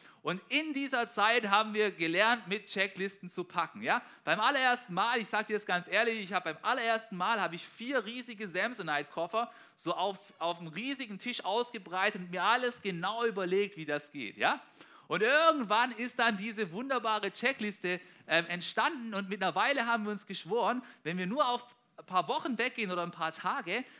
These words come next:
da werden wir nicht in Reisehysterie verfallen, sondern es ist unsere Regel, wir packen erst am Vorabend, bevor wir aufbrechen. Das heißt, wenn wir jetzt in Urlaub fahren, wir packen immer erst am Vorabend, niemals mehrere Tage davor, ja?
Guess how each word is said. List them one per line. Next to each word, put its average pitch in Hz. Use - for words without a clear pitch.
da 147
werden 240
wir 226
nicht 240
in 247
Reisehysterie 190
verfallen, 180
sondern 220
es 185
ist 175
unsere 175
Regel, 294
wir 170
packen 262
erst 240
am 196
Vorabend, 170
bevor 165
wir 147
aufbrechen. 135
Das 107
heißt, 254
wenn 160
wir 240
jetzt 269
in 160
Urlaub 262
fahren, 240
wir 190
packen 208
immer 294
erst 254
am 208
Vorabend, 147
niemals 240
mehrere 196
Tage 160
davor, 120
ja? 175